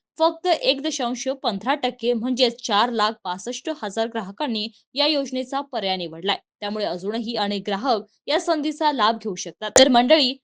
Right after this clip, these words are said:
अजिबात उशीर न करता Go Green योजना निवडा आणि या सुविधेचा फायदा मिळवा. बाकी तुम्हाला हा व्हिडिओ कसा वाटला ते आम्हाला नक्की सांगा.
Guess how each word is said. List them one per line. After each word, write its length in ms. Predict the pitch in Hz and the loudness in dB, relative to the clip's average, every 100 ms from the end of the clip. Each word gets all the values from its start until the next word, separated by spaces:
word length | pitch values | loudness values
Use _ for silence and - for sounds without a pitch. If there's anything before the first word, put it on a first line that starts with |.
| - | -4
अजिबात 520 | 269 285 294 330 359 | -2 0 4 4 4
उशीर 300 | 302 - 294 | 0 -2 0
न 180 | 247 247 | 4 4
करता 380 | 294 262 - 208 233 226 | 4 0 4 2 4 4
Go 80 | 262 285 | 4 4
Green 200 | 302 302 | -2 0
योजना 320 | 254 226 208 | -2 -2 -4
निवडा 380 | 202 277 262 202 - _ | -2 2 2 2 -4 _
आणि 280 | - 302 339 | -2 0 2
या 180 | 240 254 | 4 2
सुविधेचा 600 | 349 285 269 220 214 254 302 - | 2 -4 -2 -2 2 0 0 0
फायदा 300 | 226 233 214 | 0 2 0
मिळवा. 300 | 190 185 214 - _ | -2 0 -2 -2 _
बाकी 280 | 202 214 233 | -2 -2 -4
तुम्हाला 400 | 226 208 208 220 | -4 0 0 0
हा 240 | 175 196 | 2 2
व्हिडिओ 280 | 339 349 302 | 2 2 0
कसा 300 | 233 233 208 | -4 -2 0
वाटला 320 | 190 196 202 | 0 0 -2
ते 120 | 202 | 0
आम्हाला 340 | 196 196 202 226 | -2 0 -2 0
नक्की 320 | 233 233 196 | -2 -4 -14
सांगा. 320 | - 180 208 | -12 -2 -2